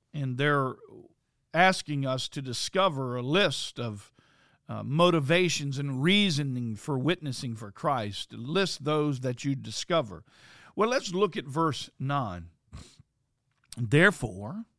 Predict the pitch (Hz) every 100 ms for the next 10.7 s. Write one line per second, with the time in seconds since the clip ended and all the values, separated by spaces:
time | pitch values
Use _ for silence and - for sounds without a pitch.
0 | _ _ _ _ _ - 131 196 185 170
1 | 165 185 220 - 131 113 127 233 226 139
2 | 170 185 160 151 143 131 151 147 120 156
3 | 240 - 120 147 156 165 151 147 135 139
4 | 127 135 202 226 185 151 143 156 196 269
5 | - 147 139 _ - - _ - 127 156
6 | 127 214 202 - - 226 240 226 151 156
7 | 139 127 113 107 82 - _ _ _ _
8 | - - - 202 170 214 254 220 226 247
9 | 254 - - 196 170 202 175 175 202 226
10 | 208 139 135 120 131 170 190